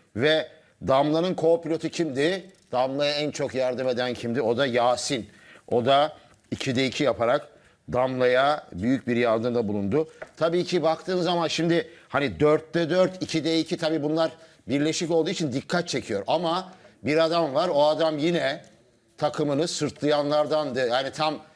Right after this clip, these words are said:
Yedide yedi değil ama yedide beş. Yedide beş yapmak da büyük bir olay tabii ki. O da Ogeday. Ogeday da yedide beş yaparak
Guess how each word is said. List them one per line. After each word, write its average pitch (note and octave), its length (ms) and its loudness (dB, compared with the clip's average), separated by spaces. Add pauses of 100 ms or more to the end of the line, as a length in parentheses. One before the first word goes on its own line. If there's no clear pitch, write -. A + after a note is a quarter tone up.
(140)
Yedide C#3 420 -2
yedi D3+ 340 0
değil F#3 220 0
ama D3+ 140 -2
yedide C3 500 -2
beş. - 420 -4 (260)
Yedide C#3 360 0
beş D#3 220 0
yapmak C#3+ 380 -2
da B2 120 0
büyük B2 240 -4
bir A#2+ 60 -2
olay A#2+ 400 0
tabii A2+ 300 -4
ki. D#3 160 -4
O A#2+ 160 -2
da C#3 120 0
Ogeday. A#2+ 480 0 (360)
Ogeday C3 500 2
da D3 280 2 (260)
yedide B2+ 440 0
beş D3+ 240 0
yaparak B2 340 2